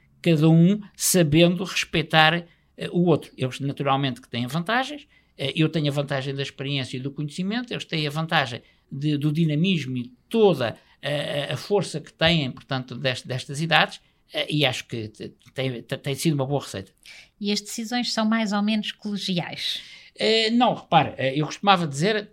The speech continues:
Speaker 1: eh, eu costumo dizer mesmo, eh, eu com o meu pai nem sempre estávamos de acordo, senão nós era parvo, e nenhum de nós era parvo. Portanto, eu lembro de uma vez ter uma discuss-, uma enorme discussão, entre aspas, eh, com ele, eh, no layout da fábrica nova,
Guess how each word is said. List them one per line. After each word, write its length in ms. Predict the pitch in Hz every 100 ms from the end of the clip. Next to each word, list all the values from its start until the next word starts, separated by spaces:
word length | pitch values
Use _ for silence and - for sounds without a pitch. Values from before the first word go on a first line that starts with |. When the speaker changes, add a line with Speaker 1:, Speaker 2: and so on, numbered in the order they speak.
| _
Speaker 1:
eh, 180 | - 135
eu 60 |
costumo 320 | - - 190 160
dizer 360 | 139 156 175
mesmo, 420 | 139 165 185 185 185
eh, 200 | 131 135
eu 140 | - 147
com 120 | 165
o 20 |
meu 100 | 151
pai 160 | 147 170
nem 100 | 202
sempre 200 | 208 208
estávamos 300 | 208 202 214
de 60 |
acordo, 360 | 240 214 180 -
senão 320 | - 131 127
nós 240 | 135 151 143
era 140 | 190
parvo, 340 | 220 170 123 - -
e 100 | 131
nenhum 240 | 151 220
de 60 | 185
nós 200 | 190 185
era 140 | 185
parvo. 320 | 175 143 123 - - - - -
Portanto, 360 | - 151 185 151
eu 80 | 156
lembro 280 | 175 190 190
de 60 |
uma 160 | 190 208
vez 320 | 170 208 262
ter 220 | - 180
uma 160 | 147 151
discuss-, 240 | 147 -
uma 160 | 156 151
enorme 280 | 151 185 165
discussão, 380 | - - 135 -
entre 200 | 165 160
aspas, 360 | 143 - 247 - _ _ _ _ -
eh, 200 | 147 147
com 240 | 180 156
ele, 260 | 160 202 285
eh, 320 | - 151 156 147
no 200 | 165 165
layout 400 | 165 208 185 170
da 100 | 135
fábrica 380 | - 131 135
nova, 380 | 127 143 139 190